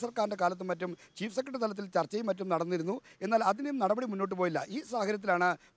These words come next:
ഭൂമി ഏറ്റെടുക്കൽ നടപടികൾ വേഗത്തിലാക്കാനും അത് ഭൂമി വെറ്ററിനറി സർവകലാശാലയുടെ കൈവശത്തിലേക്ക് എത്തിക്കാനുള്ള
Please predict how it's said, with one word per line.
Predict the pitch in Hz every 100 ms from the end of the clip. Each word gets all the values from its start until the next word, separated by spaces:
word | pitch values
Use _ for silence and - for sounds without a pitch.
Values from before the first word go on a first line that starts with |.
| -
ഭൂമി | 277 302
ഏറ്റെടുക്കൽ | 226 214 214
നടപടികൾ | 196 180 185 190 175
വേഗത്തിലാക്കാനും | 185 240 226 185 185 175 135 -
അത് | 175
ഭൂമി | 196 196 269 277 -
വെറ്ററിനറി | 175 185 262
സർവകലാശാലയുടെ | 226 226 220 196 208 -
കൈവശത്തിലേക്ക് | 170 208 220 220 190
എത്തിക്കാനുള്ള | 165 190 185 180 180 175